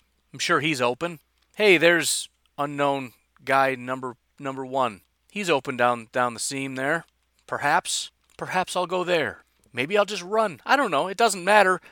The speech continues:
because it's gonna be ten yards at least. I could take the touchdown now, but let's milk the clock a little bit and get one later.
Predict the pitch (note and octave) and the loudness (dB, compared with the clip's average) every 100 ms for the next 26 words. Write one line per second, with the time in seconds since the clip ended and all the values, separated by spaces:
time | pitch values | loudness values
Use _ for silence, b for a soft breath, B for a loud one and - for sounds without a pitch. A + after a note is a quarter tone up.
0 | - G3+ G3 F#3+ G#3 G3 F#3+ F#3+ F#3 F3 | -6 0 2 2 -2 -4 -4 -2 0 2
1 | E3 C#3 B2+ F#2 - - _ _ - - | 2 0 -8 -8 -10 -18 _ _ -16 -2
2 | D#3+ - D3+ C#3+ D3+ C#3+ - C#3+ C3+ D3 | -2 2 0 0 -2 0 0 -2 2 2
3 | D#3 C#3+ _ _ _ - F#3 G3 G3+ - | 2 -2 _ _ _ -8 -6 -4 -4 -6
4 | - G3+ G3 D#3+ C#3+ B2+ D3+ D3+ D3 D3 | -2 2 2 0 -6 -2 -4 -2 -6 -4
5 | F#3 F#3+ G#3+ G3 A#2 | -4 -4 -4 -2 -4